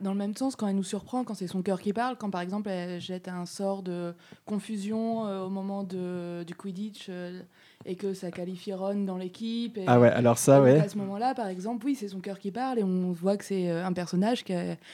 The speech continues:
Speaker 1: qui a vraiment, euh, ses sentiments sont importants. C'est pas juste une Miss Je sais tout, c'est, euh, c'est quelqu'un qui a des sentiments et, euh,
Speaker 2: Bah,
Speaker 1: et
Speaker 2: ouais,
Speaker 1: qui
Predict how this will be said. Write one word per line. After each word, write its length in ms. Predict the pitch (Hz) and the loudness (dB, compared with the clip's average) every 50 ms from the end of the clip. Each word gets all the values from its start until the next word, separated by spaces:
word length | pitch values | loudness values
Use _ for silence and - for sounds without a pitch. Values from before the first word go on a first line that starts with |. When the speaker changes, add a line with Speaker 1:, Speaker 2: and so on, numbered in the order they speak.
| - - - - | -20 -20 -2 0
Speaker 1:
qui 60 | 196 | 2
a 40 | 175 | 4
vraiment, 400 | 170 180 180 180 202 220 233 226 | 4 4 4 4 4 4 4 4
euh, 300 | 208 190 180 175 170 175 175 - - | 2 2 2 0 0 -2 -6 -10 -4
ses 100 | - 208 180 | -2 2 2
sentiments 360 | 196 190 190 208 226 262 262 | 2 2 4 4 4 4 4
sont 160 | - 220 202 | 4 2 0
importants. 340 | 196 196 240 233 - 247 240 | 2 2 0 0 0 0 0
C'est 120 | - 202 175 | 0 0 0
pas 120 | 185 175 | 0 0
juste 300 | 170 170 214 226 202 - | 0 0 -2 -4 -4 -2
une 100 | 202 196 | 0 2
Miss 160 | 190 196 185 175 | 2 2 0 -2
Je 100 | 185 180 | -4 -6
sais 160 | - 185 175 | -4 -6 -4
tout, 240 | - 233 262 277 254 | -2 0 0 0 0
c'est, 340 | - 208 208 214 214 202 | -2 -4 -4 -4 -4 -4
euh, 40 | 185 180 - - - - - - | -4 -6 -10 -16 -20 -20 -10 -4
c'est 100 | - 202 | 2 2
quelqu'un 220 | 196 185 202 202 | 4 4 4 2
qui 80 | 185 202 | 0 0
a 60 | 185 | 0
des 100 | 185 190 | 0 -2
sentiments 560 | 185 196 185 - - 185 190 202 226 247 247 | -2 -2 -4 -2 0 0 0 2 2 2 2
et, 340 | 214 196 185 185 180 180 180 | 2 0 0 -2 -4 -4 -6
euh, 160 | 170 175 180 185 185 - _ - - - - - - _ _ _ _ _ _ _ _ _ _ - - - - - - | -8 -8 -10 -12 -14 -16 _ -20 -20 -20 -20 -20 -20 _ _ _ _ _ _ _ _ _ _ -20 -20 -20 -20 -2 8
Speaker 2:
Bah, 240 | 127 127 127 92 87 | 12 12 12 12 10
Speaker 1:
et 100 | - 123 | 8 6
Speaker 2:
ouais, 200 | 131 131 107 - | 6 6 6 6
Speaker 1:
qui 80 | - | 6